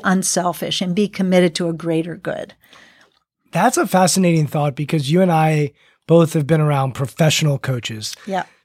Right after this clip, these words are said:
Speaker 2: People that are the best at their craft, they get to this level.
Speaker 1: Yeah.
Speaker 2: And so many of them don't take care of themselves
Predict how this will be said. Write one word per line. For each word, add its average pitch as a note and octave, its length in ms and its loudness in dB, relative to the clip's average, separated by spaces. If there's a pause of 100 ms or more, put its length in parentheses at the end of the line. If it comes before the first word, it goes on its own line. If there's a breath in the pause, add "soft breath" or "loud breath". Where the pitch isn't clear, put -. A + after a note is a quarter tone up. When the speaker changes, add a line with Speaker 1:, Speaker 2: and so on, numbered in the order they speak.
Speaker 2:
People G#3+ 280 2
that F3+ 140 6
are E3 100 4
the D3 80 0
best D#3+ 440 0
at D#3+ 100 0
their C#3+ 140 0
craft, A#2+ 600 -6
they D3+ 100 -2
get D3 160 0
to F3 80 0
this D#3+ 220 0
level. A#2 420 -10 (120 loud breath)
Speaker 1:
Yeah. F#3 180 -6 (100)
Speaker 2:
And C#3+ 180 2
so - 400 2
many G#3 220 6
of D#3 80 4
them C#3 200 2
don't C3+ 200 -2
take C3+ 160 -2
care C#3 160 -2
of B2 80 -8
themselves A#2 480 -8